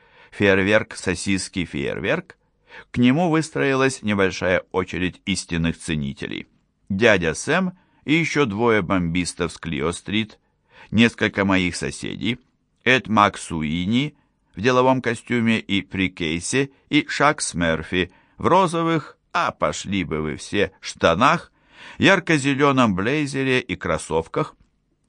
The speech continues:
Выглядит он, несмотря на его гарвардский диплом, как самый что ни на есть риэлтор. За лотком различаются под навесом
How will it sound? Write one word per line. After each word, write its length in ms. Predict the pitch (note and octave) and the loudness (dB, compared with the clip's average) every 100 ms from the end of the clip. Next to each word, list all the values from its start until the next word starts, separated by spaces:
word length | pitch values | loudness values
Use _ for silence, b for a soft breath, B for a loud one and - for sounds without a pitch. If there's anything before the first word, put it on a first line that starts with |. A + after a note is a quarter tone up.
| - | 0
Выглядит 540 | E3 F#3+ F3+ E3+ - | 0 0 -2 -2 2
он, 240 | A#2 A#2+ - _ _ | 4 4 2 _ _
несмотря 500 | F2+ F#2 F2 F2 F2 | -4 -2 -2 0 0
на 100 | E2+ | 2
его 260 | D#2+ D#2 D#2+ | 0 0 -2
гарвардский 720 | D#2 E2+ D2 C#2+ D2+ - D#2+ | 0 0 0 -6 -10 -10 -8
диплом, 520 | - - F#2+ B2+ E3 b b b b b | -8 -10 0 0 0 b b b b b
как 180 | A#2+ | 2
самый 300 | G#2+ F3+ F3 | 4 2 2
что 180 | D3 A#2 A2+ | -2 -2 0
ни 100 | G2 | 0
на 120 | F2+ | 0
есть 320 | G2 A2+ - | 0 -2 -6
риэлтор. 680 | - F2+ D2+ A#1 - - G1+ _ _ _ _ _ _ | -2 0 2 -2 -6 -8 -8 _ _ _ _ _ _
За 200 | G2+ A2 | -4 2
лотком 480 | C#3 C3+ - - G3 | 4 4 2 -2 0
различаются 840 | D3+ A#2+ A2 G#2+ C3 C3+ B2+ - G2 | 2 0 -4 -2 -2 -2 -2 -2 -2
под 240 | F#2 E2+ | 0 -2
навесом 580 | D#2 F#2+ C#3+ C#3 C3+ | -2 -2 -4 -2 -2